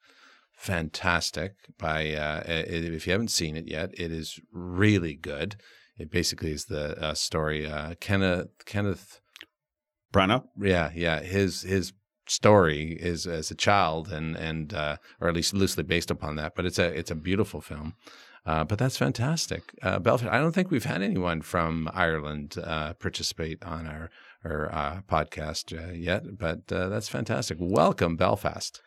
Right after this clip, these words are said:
Speaker 2: Yeah, we've, we have a, a steady, uh, some steady listeners from Dublin. Uh, and I think we might have mentioned them before. And I
Speaker 1: Yeah.
Speaker 2: think we have a friend living in Dublin now. So,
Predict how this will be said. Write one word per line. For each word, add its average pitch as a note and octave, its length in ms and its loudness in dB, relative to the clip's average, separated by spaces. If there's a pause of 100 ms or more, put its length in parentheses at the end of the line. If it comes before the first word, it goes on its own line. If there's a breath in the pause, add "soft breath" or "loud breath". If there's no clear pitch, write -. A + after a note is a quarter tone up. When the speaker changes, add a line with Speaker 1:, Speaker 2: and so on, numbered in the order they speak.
(100)
Speaker 2:
Yeah, - 140 4
we've, C#3 260 12
we A#2+ 160 10
have A2+ 220 10
a, F2+ 220 10
a E2+ 60 4
steady, F#2 640 6
uh, D#2+ 400 0
some - 220 2
steady F2+ 320 6
listeners F2 340 6
from D#2+ 160 2
Dublin. D#2+ 380 4 (500 soft breath)
Uh, E2+ 300 4
and F2 160 6
I F#2 60 8
think - 320 0
we G2+ 120 8
might F2 200 6
have D#2+ 120 2
mentioned D#2 340 2
them D2+ 100 -2
before. D#2 460 -2
And G#2 120 6
I G2+ 40 8
Speaker 1:
Yeah. F#2+ 60 6
Speaker 2:
think C#3+ 160 8
we C3 60 12
have G2+ 100 12
a F2+ 80 6
friend E2 540 8
living D#2 300 2
in D2 100 2
Dublin D2 340 2
now. B1 200 2
So, D#2 340 4